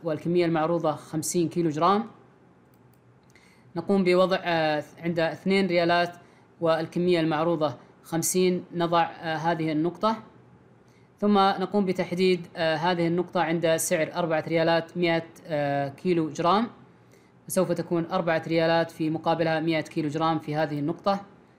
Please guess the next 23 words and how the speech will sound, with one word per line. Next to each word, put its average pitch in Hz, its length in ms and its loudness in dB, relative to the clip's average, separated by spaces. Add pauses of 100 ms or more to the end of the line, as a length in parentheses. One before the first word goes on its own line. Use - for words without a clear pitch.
(540)
ثم 185 260 4
بعد 165 260 0
ذلك 170 260 2
عند 156 180 -4
ستة 185 340 -2
ريالات 175 420 2 (400)
مائة 185 220 2
وخمسين 175 720 2 (420)
كيلو 180 180 4
جرام، 170 380 2 (640)
عند 160 180 0
ستة 165 340 -4
ريالات 165 520 2 (240)
مائة 175 200 2
وخمسين، 160 540 -2 (200)
آه، 143 460 -2
كيلو 160 320 -2
جرام 165 300 0
سوف 156 220 -8
تكون 160 280 -4
في 156 140 -4
هذه 160 200 0
النقطة. 175 460 -2